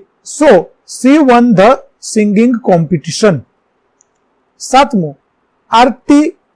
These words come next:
cannot speak loudly because she has a sore throat. આઠમું, ચંદ્રિકા will eat samosa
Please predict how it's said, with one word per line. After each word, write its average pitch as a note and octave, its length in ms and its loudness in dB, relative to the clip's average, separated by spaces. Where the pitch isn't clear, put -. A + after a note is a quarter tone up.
cannot B3+ 560 2
speak C4+ 300 0
loudly A#3+ 440 4
because G3+ 480 2
she C4 240 0
has A#3+ 200 4
a A#3 60 -2
sore G3+ 380 0
throat. F3+ 300 0
આઠમું, G3+ 420 -2
ચંદ્રિકા D4+ 560 2
will C#4+ 180 4
eat A#3 160 0
samosa C4+ 640 0